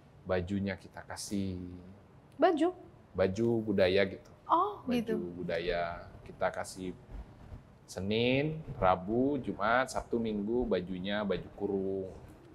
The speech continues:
Speaker 2: Oh.
Speaker 1: Gerobaknya sama, titiknya ditentuin.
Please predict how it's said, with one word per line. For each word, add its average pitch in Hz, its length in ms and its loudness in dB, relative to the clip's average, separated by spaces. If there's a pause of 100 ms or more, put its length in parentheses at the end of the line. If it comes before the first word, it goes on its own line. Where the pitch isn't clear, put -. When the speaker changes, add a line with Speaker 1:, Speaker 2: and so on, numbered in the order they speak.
Speaker 2:
Oh. 349 1200 -8
Speaker 1:
Gerobaknya 98 480 2
sama, 95 720 -4 (640)
titiknya 95 480 -2
ditentuin. 98 960 -2